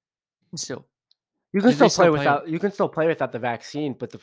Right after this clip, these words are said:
Speaker 2: problem was is that he lied about getting vaccinated.
Speaker 1: Yeah, that's so low.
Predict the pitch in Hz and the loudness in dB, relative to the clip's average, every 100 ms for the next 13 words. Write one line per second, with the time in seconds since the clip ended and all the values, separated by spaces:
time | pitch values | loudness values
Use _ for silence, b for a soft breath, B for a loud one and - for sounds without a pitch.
0 | _ 147 139 131 123 135 120 113 117 113 | _ -2 0 0 -2 -2 -4 -6 -8 -8
1 | 123 113 110 117 127 104 107 110 104 127 | -12 -14 -6 -4 -4 -6 -8 -10 -10 -12
2 | 120 110 107 117 117 - 95 98 123 127 | -12 -12 -8 -8 -8 -14 -20 -20 -20 -18
3 | 117 117 127 135 - 120 - - | -18 -18 -20 -20 -20 -20 -20 -20